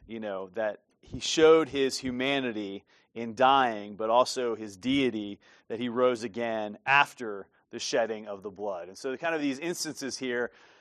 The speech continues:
um, are affirmations of who Jesus was. So he continues on and says that we have a,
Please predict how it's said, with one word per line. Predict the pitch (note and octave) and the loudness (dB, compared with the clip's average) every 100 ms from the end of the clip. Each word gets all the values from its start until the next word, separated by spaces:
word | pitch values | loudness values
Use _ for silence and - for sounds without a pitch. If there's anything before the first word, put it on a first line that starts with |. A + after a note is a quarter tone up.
| _ | _
um, | B2 A#2 A2+ _ _ | 4 4 0 _ _
are | B2 A#2+ A#2 | 4 4 4
affirmations | D3 E3 - D3+ C3 C#3 D3 - B2 A2+ A2+ - | 4 2 2 -2 0 0 -2 -6 -8 -10 -14 -6
of | C3 B2+ A#2+ A2 - - | 2 6 4 2 -8 -12
who | D#3+ D3+ C#3+ C#3 C3 _ | -4 -2 -2 -4 -8 _
Jesus | G#2+ A#2 B2+ A#2 G#2+ G#2 G2+ - _ _ | -10 -4 -4 -4 -6 -6 -8 -12 _ _
was. | A2 A#2+ A#2+ F#2+ E2 - - _ _ _ _ _ _ _ _ | -6 4 4 4 -2 -16 -18 _ _ _ _ _ _ _ _
So | - E3+ E3 D#3 C#3+ _ _ _ _ _ _ _ - | 8 10 10 8 6 _ _ _ _ _ _ _ -6
he | |
continues | D#3 - B3 A#3 F#3 | -4 2 2 6 8
on | F3 E3 D#3+ _ | 8 8 2 _
and | E3 D3 C#3+ C3 | -4 -4 -4 0
says | E3+ D#3 C3+ | 6 6 6
that | C#3+ | 2
we | C#3+ E3 | 2 4
have | E3 D#3 C3+ B2 | 8 8 6 0
a, | C#3+ C3+ C3 B2+ | 2 4 4 0